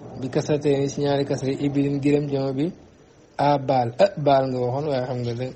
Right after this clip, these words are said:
ñaari am di daje, da ngay jël benn bi def ko benn muy sadd. Abaal. <coughs> Dilaun, bi kasrin topp kasra, fa fatin topp fata, mooy, euh, faar, wet gi, faar yi.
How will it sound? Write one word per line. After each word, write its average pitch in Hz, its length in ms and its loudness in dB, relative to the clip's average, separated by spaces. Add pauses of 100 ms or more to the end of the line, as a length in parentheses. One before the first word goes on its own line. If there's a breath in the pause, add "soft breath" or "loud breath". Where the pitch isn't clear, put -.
ñaari 135 260 -2
am 131 100 -2
di 127 120 0
daje, 123 180 -2
da 127 80 -2
ngay 127 160 -4
jël 127 120 -2
benn 120 240 -4
bi 120 140 -4
def 127 260 -8
ko 123 80 -12
benn 120 200 -4
muy 120 180 -2
sadd. 113 200 -12 (180)
Abaal. 127 420 0 (760 loud breath)
<coughs> - 720 -4
Dilaun, 170 420 6 (1040)
bi 123 120 -8
kasrin 151 340 -2
topp 147 220 -2
kasra, 139 300 -2
fa 139 80 -12
fatin 139 320 -6
topp 127 200 -6
fata, 127 280 -6
mooy, 131 260 -4 (320)
euh, 127 140 -10
faar, 127 400 0 (600)
wet 123 260 -4
gi, 123 160 -2 (160)
faar 127 360 -6
yi. 143 100 -6